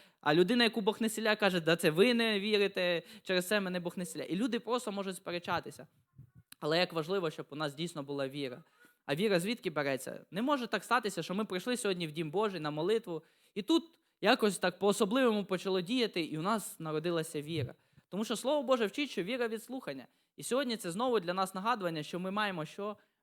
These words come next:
Ми маємо заглиблюватися в Слово Боже. Ми маємо шукати, підбадьорювати себе,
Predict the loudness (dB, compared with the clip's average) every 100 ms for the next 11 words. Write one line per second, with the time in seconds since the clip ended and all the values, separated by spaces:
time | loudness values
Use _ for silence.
0 | _ -6 -4 -2 -6 -10 -14 _ _ _
1 | -8 -8 -6 -8 -10 -14 -16 -10 -8 -8
2 | -12 -14 -16 _ _ _ -12 -4 -2 -2
3 | -4 -6 -6 -6 -6 -12 -6 2 2 4
4 | 4 4 0 -4 -6 -4 -4